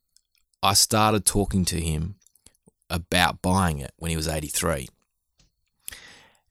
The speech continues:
And it was just a casual chat every time we'd catch up. I mean, I got to know his name. Um,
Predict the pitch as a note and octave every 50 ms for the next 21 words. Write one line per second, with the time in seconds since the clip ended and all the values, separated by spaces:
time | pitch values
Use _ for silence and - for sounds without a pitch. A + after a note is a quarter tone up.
0 | _ - A2+ A#2+ B2+ C3 C#3 B2+ - D#3 - D3 - - B2+ A#2+ A2+ G2+ G#2+ F#2+
1 | - - A2 G2+ D#2+ - - F#2 F2+ G2 F#2 - - G2+ F2+ F2 E2+ E2+ - -
2 | - E2 - - - F2 D2+ - - - - F2 D#2+ E2 E2+ E2 D#2 D2+ E2+ -
3 | _ _ - - - - E2+ F2 D#2+ D#2+ D#2 - F2+ F2 F2 F2+ F#2 F2+ F2+ F2+
4 | F2 - _ _ _ _ _ - - - - _ _ _ _ _ - - - D#2+
5 | D#2+ D#2 D#2+ D#2+ D#2